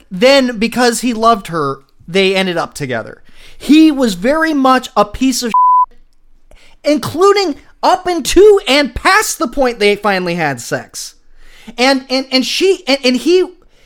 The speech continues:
he was shaming her. He wanted to win the bet.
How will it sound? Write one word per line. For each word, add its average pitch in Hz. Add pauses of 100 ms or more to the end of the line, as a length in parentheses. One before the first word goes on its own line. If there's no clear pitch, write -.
(120)
he 339 (240)
was 233 (440)
shaming 339
her. 120 (140)
He 381
wanted 349
to 294
win 285
the 294
bet. 220